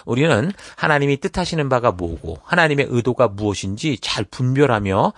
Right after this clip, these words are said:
살펴야 돼요. 그래서 우리의 삶에 이것을 어떻게 적용할지, 또 내 삶 속에 하나님의 다림질에서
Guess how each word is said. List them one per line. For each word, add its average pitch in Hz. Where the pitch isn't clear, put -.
살펴야 -
돼요. -
그래서 170
우리의 131
삶에 127
이것을 120
어떻게 131
적용할지, 92
또 139
내 131
삶 160
속에 147
하나님의 175
다림질에서 117